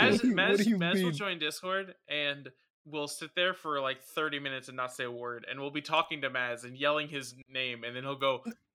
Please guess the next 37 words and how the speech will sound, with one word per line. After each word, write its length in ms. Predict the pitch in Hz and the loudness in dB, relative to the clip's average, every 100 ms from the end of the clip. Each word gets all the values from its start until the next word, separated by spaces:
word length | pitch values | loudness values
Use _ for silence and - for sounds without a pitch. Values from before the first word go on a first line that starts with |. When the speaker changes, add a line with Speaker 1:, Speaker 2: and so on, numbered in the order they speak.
| _ _ _ _ _ _ - | _ _ _ _ _ _ 6
Speaker 3:
"What?" 320 | 156 269 269 - _ - | 8 8 4 -6 _ 0
Speaker 2:
No, 400 | 202 247 262 254 214 | 6 8 8 8 4
okay. 340 | 226 247 170 | 4 6 4
Speaker 3:
Twenty 320 | - 262 311 | 6 8 8
minutes 320 | 320 285 240 | 8 8 8
after 260 | 220 208 208 | 8 6 4
we've 160 | 190 196 | 4 6
had 120 | 170 | 6
this 80 | 165 | 6
conversation 540 | 175 175 214 190 180 | 6 8 6 6 4
with 100 | 185 | 6
him. 60 | 240 | 8
Speaker 2:
No, 240 | 240 233 - _ - | 8 4 -2 _ 2
listen, 540 | 202 262 320 226 185 165 | 6 6 6 6 4 4
that's 380 | 208 247 - - | 6 6 2 2
under 300 | 240 262 262 | 2 6 4
very 340 | 220 247 269 262 | 6 6 6 4
certain 400 | - 240 220 214 | 4 4 4 2
circumstances. 840 | 233 226 214 196 175 165 156 127 | 4 4 2 2 2 4 0 0
That's 220 | 151 - 175 | 0 0 2
only 300 | 190 202 202 | 6 6 6
if 140 | 202 - | 2 2
I'm 380 | 170 165 160 - | 4 4 2 4
Speaker 3:
That's, 160 | 170 | 6
Speaker 2:
in 80 | 190 | 6
Speaker 3:
like, 140 | 220 185 | 6 4
twice 140 | 208 | 4
this 80 | 214 | 6
Speaker 2:
G 60 | 208 | 6
T 60 | |
R 140 | 190 185 | 6 6
P 340 | 190 151 156 - _ _ | 4 4 2 0 _ _
or 140 | 175 180 | 4 4
if 100 | 190 | 6
I'm 160 | 180 175 | 2 4
in 240 | 170 170 | 4 4
Valorant. 440 | 160 151 139 101 | 4 6 4 2